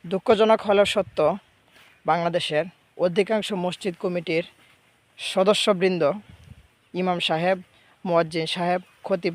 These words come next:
সাহেব, ওনাদেরকে মনে হয় যে কোনো ভাড়াটে লোক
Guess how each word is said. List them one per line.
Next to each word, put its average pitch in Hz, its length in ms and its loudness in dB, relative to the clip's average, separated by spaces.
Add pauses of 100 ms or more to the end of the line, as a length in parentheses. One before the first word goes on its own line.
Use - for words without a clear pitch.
সাহেব, 175 260 -4 (460)
ওনাদেরকে 190 460 -2
মনে 196 220 0
হয় 160 280 0 (360)
যে 156 180 -6
কোনো 156 200 -4 (140)
ভাড়াটে 160 380 -2
লোক 170 180 -4